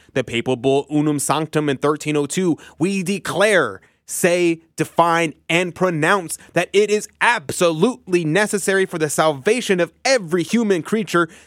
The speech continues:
to be subject to the Roman pontiff. Council of Florence in fourteen thirty-eight to fourteen forty-five, the most holy Roman Church firmly believes, professes, and proclaims that not,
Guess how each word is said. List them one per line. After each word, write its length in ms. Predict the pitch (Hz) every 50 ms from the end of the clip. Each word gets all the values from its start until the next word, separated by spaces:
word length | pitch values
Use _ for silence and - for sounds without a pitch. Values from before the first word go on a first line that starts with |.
| _ -
to 120 | - 165 156
be 120 | 165 165
subject 800 | 156 - - - - 185 185 185 156 135 160 156 156 - - - _ _ _ -
to 100 | 139 120
the 100 | 120 113
Roman 580 | 110 107 113 123 135 139 139 139 135 135 135 _ _ -
pontiff. 720 | - - 120 131 131 - - 107 - - - - - - _ _ _ _ _ _ _ _ _ _ _ -
Council 380 | - 147 143 135 131 - 143 135
of 80 | 127
Florence 360 | - 139 143 147 151 151 -
in 120 | - 143 139
fourteen 400 | - - 165 156 - 151 147 131
thirty-eight 380 | 147 143 139 139 143 151 156
to 60 | 156 143
fourteen 420 | - 170 160 147 - 156 151 135
forty-five, 540 | 147 147 143 135 - - 160 165 170 165 156 - - - _ _
the 140 | 139 170 180
most 360 | 175 185 202 214 226 208 -
holy 580 | - - - - 180 214 254 269 240 226 208 180
Roman 340 | 156 165 170 165 165 160 139
Church 360 | - - 131 143 175 - - _ - _ _
firmly 640 | _ _ - - 175 208 220 220 214 208 202 202 208
believes, 680 | 175 143 185 185 180 170 156 190 202 190 160 135 120 -
professes, 800 | - 165 156 - _ - 196 196 190 165 - - 156 131 123 120 135
and 180 | 139 135 135
proclaims 720 | - 156 151 143 - - 143 165 185 208 202 180 160 139
that 140 | 156 151 151
not, 400 | 147 147 160 180 208 202 -